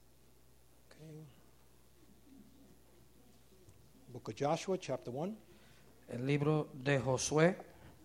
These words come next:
Speaker 2: capítulo uno.
Speaker 1: We're gonna read several verses.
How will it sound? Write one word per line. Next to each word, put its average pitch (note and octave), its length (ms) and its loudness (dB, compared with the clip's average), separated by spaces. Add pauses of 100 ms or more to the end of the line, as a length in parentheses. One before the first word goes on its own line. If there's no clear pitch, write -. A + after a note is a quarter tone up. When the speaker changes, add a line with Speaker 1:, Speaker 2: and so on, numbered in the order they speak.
(2500)
Speaker 2:
capítulo C#3 540 6
uno. E3+ 340 6 (3750)
Speaker 1:
We're C3 80 0
gonna C3+ 120 6
read C#3 200 10
several C3+ 260 12
verses. D#3+ 560 10